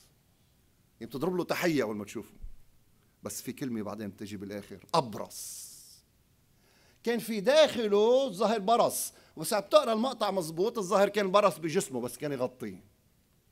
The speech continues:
بس كان يعرف إنه عنده مرض مميت. وهذا هو وضع الإنسان اليوم حول العالم، عنده برص، عنده مرض خبيث،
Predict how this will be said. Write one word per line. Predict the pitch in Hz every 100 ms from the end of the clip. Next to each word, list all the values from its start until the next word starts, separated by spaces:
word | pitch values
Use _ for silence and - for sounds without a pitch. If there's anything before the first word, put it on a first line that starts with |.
| _ _ _ -
بس | 113
كان | 160 160
يعرف | 175 156 131
إنه | 147 135
عنده | 135 135 127
مرض | 135 127 117
مميت. | 113 117 113 104 - -
وهذا | 127 170 202 175
هو | 180 156
وضع | 202 160 131
الإنسان | 135 135 131 - 160 160 151
اليوم | 131 139 147 143 131
حول | 131 143 131
العالم، | 120 123 117 98 92 - _ _ _ _ _ _ _ _ _ _ _ _ _ _
عنده | - 285 254 254
برص، | 240 240 139 - - - - -
عنده | - 254 226
مرض | 226 269 208 139 208
خبيث، | - 190 240 - - -